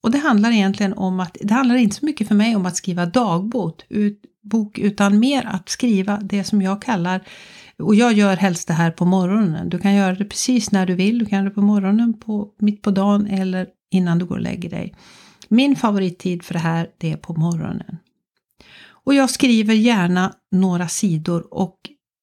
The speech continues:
det här handlar alltså om ett flödesskrivande. Att skriva det som kommer upp. En bra början kan vara,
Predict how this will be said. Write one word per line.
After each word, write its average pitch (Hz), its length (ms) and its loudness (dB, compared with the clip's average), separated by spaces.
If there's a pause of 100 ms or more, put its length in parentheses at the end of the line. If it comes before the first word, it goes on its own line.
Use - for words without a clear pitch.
(380)
det 208 100 2
här 220 220 2
handlar 202 320 0
alltså 175 240 -4
om 165 120 0
ett 170 200 -6 (140)
flödesskrivande. 202 1300 -2
Att 208 160 -6
skriva 240 600 0 (960)
det 208 320 2
som 202 180 0
kommer 208 240 0
upp. - 280 -10 (1040)
En 254 160 6
bra 233 240 2
början 247 680 2
kan 202 560 -2
vara, 180 460 -2